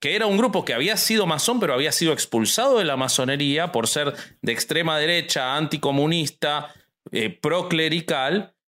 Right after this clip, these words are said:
eh, que después todos sabemos que terminó en el Banco Ambrosiano y en la muerte de Juan Pablo primero y en un montón de cosas,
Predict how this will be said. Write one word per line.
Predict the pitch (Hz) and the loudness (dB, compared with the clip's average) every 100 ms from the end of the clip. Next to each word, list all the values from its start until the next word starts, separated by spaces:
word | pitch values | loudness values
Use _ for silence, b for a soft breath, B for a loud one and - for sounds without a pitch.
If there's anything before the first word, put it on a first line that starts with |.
| _ - | _ -4
eh, | 117 110 104 | -2 -2 0
que | |
después | 98 - 135 | -2 -2 -2
todos | 135 113 | 0 0
sabemos | 117 117 | 0 0
que | 113 | 0
terminó | 104 101 107 139 | -2 0 0 0
en | 131 | 0
el | 104 | 0
Banco | 113 107 | 0 0
Ambrosiano | 101 101 - 151 156 165 170 170 170 | 0 0 0 0 -2 -2 0 0 0
y | 131 110 107 107 | 0 -2 -2 -2
en | 107 107 104 | -2 -2 -2
la | 104 | -2
muerte | 110 117 120 117 | 0 0 0 -2
de | |
Juan | 120 113 | -2 0
Pablo | 120 117 104 | 2 0 0
primero | 107 139 135 | -2 0 0
y | 107 | 0
en | 113 | 0
un | 139 | 2
montón | 139 143 185 | 0 0 0
de | 240 | 0
cosas, | 120 104 156 175 | 0 0 -2 -2